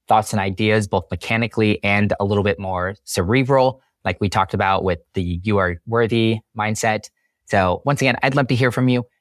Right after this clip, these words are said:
Head over to T S I R podcast dot com forward slash contact and send me a message. Those go straight into my inbox. I'd love to hear what your thoughts are, and I can share those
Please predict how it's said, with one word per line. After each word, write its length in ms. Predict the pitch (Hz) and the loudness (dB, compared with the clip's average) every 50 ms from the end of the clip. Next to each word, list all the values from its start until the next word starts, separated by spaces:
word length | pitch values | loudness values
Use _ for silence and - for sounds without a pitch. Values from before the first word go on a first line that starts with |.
| _ _ | _ _
Head 240 | - - 160 160 - | -2 -2 -2 -2 0
over 340 | - 123 117 117 117 120 117 107 | 0 0 0 2 2 0 0 0
to 320 | - - 113 104 104 101 - _ _ | 0 0 2 2 2 0 -2 _ _
T 300 | - - - 131 131 123 - | -8 -2 0 0 0 0 0
S 280 | 120 117 120 113 - - - - | 0 0 0 -2 -6 -8 -6 -4
I 200 | 107 110 113 110 | -2 -2 -2 -2
R 240 | - 107 107 104 | -2 -2 -2 -2
podcast 600 | 98 - - 104 98 95 - - 110 101 95 - | -4 -2 -2 0 0 0 -2 -2 -2 -2 -2 -2
dot 240 | - 104 92 85 - | -2 -2 -2 -2 -4
com 400 | - - 107 104 107 104 104 - _ | -4 -4 -2 -2 -2 -4 -6 -8 _
forward 300 | - - 104 98 98 - | -6 -2 -2 -2 -2 -2
slash 300 | - 98 85 85 - - | -2 -4 -4 -4 -6 -10
contact 720 | - - 151 147 143 131 - 139 131 139 135 - - _ _ _ _ _ _ _ _ | -6 -2 -2 -2 -2 0 -2 -2 -2 -2 -4 -8 -18 _ _ _ _ _ _ _ _
and 200 | 113 110 110 107 | 0 0 0 0
send 180 | - - 139 | 2 0 2
me 80 | 147 139 | 2 2
a 60 | 135 | 2
message. 480 | 139 135 135 - - 69 64 - - - _ | 2 0 0 -2 -6 -6 -6 -10 -14 -4 _
Those 180 | 117 120 113 | 0 0 2
go 100 | - 117 | 2 0
straight 260 | 101 - - 143 151 | 0 2 0 0 0
into 140 | 147 139 - | 0 0 -2
my 120 | 139 131 - | -2 -2 -2
inbox. 500 | 113 123 113 110 113 113 113 - - - _ _ _ _ _ - | -2 0 2 2 2 2 0 -2 -12 -18 _ _ _ _ _ -2
I'd 140 | 101 98 | -2 2
love 160 | 104 117 120 107 | 2 2 2 2
to 60 | - | 0
hear 160 | 104 110 104 | 2 2 2
what 140 | 90 87 - | 2 0 0
your 160 | 107 131 147 | 0 0 0
thoughts 300 | 143 - 143 135 131 - | 2 2 0 0 0 0
are, 380 | 139 127 123 123 123 120 113 - | 0 2 2 2 2 0 -2 -2
and 380 | - 110 104 101 101 98 98 98 - | -4 -6 -6 -4 -4 -6 -6 -4 -4
I 80 | - 104 | -4 -4
can 140 | - 110 101 | -2 -2 -2
share 260 | - - 113 107 101 | 0 0 0 0 0
those 460 | 101 101 101 98 98 98 95 - - | 0 0 2 2 2 0 0 -4 -8